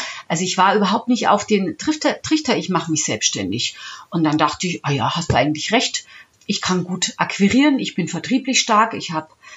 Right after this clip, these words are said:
ein sehr gutes Netzwerk, in der Nische einen hohen Bekanntheitsgrad auch schon gehabt, eine Trainerausbildung, mich interessiert Thema Weiterbildung. Ach, mal schauen, machen wir's einfach.“ Also ich bin recht mutig und, ähm,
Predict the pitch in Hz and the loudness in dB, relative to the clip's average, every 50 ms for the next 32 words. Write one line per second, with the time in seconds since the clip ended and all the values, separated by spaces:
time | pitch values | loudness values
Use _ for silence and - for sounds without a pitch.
0 | - _ _ - 165 160 - 170 165 165 185 165 - - - 202 214 262 254 - | -20 _ _ -4 -2 0 0 0 -2 -2 -4 -6 -6 -4 -2 0 0 0 -2 -2
1 | - 214 214 214 220 226 220 - 208 - _ _ - - - _ _ _ 220 180 | -2 0 4 4 4 4 2 -2 -12 -14 _ _ -20 -20 -20 _ _ _ -4 -2
2 | 175 170 165 180 220 247 220 - 240 214 202 180 170 175 175 160 156 - - - | 0 0 2 4 4 4 4 4 2 2 0 0 -2 0 0 0 -2 -2 -6 -6
3 | - 147 139 - 233 214 - - - - 190 208 208 - - - 202 202 - - | -4 -4 -2 0 0 0 0 -2 -2 0 0 0 0 -2 -2 -2 -2 -2 0 0
4 | 208 208 190 196 185 180 190 185 - - - - - - - - _ _ 170 165 | 0 0 0 0 2 2 0 0 0 -10 -14 -16 -18 -18 -18 -20 _ _ -4 -2
5 | 165 160 190 220 233 233 220 156 - 202 196 - - - 208 196 185 185 185 185 | -2 2 2 2 4 4 4 4 2 2 0 -4 -4 -2 0 0 0 0 0 0
6 | 185 185 185 - _ _ _ _ _ _ _ _ 214 170 151 - 160 165 - - | 0 -2 -4 -6 _ _ _ _ _ _ _ _ -6 -4 -4 -4 -4 -4 -6 -8
7 | - - - 208 208 196 208 - - - - 180 160 160 151 156 175 196 214 233 | -8 -2 2 2 2 2 0 -6 -10 -6 -2 -2 0 0 2 2 2 2 2 0
8 | 240 208 190 220 220 214 202 214 208 214 214 208 - _ _ _ _ _ _ _ | -2 0 2 2 2 4 2 2 2 2 0 -2 -4 _ _ _ _ _ _ _
9 | - - - 165 156 143 - - 151 151 180 226 226 202 - _ _ _ - - | -10 -10 -4 -4 -4 -2 -2 0 0 0 0 0 -2 -4 -6 _ _ _ -20 -20
10 | - - _ _ - - _ _ _ 208 277 262 247 208 - - - - 117 - | -20 -20 _ _ -20 -20 _ _ _ 2 2 4 4 2 2 2 0 -2 -2 -2
11 | 143 143 - - 202 196 208 208 - 247 226 - 196 180 - - 208 220 285 330 | -4 -4 -2 -2 -2 0 -2 0 0 -2 0 0 -2 -2 0 2 4 6 6 4
12 | 330 - - 320 320 - - - 202 190 190 175 - 175 180 185 185 185 185 180 | 4 2 0 0 0 -2 -4 -4 -4 -4 -4 -4 -4 -2 -2 -2 0 -2 -2 -4
13 | 175 | -6